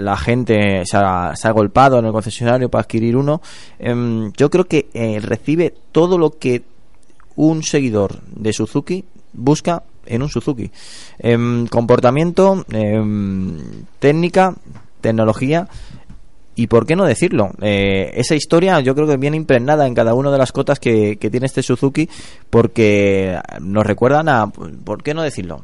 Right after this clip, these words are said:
Te-, cierta parte no-, de nuestro corazón también tiene este coche, porque nos recuerda mucho al Samurai.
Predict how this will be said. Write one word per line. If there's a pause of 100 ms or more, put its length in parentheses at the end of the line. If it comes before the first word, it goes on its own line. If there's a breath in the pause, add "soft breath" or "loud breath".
(140)
Te-,
cierta
parte
no-,
de
nuestro
corazón
también
tiene
este
coche,
porque
nos
recuerda
mucho
al
Samurai.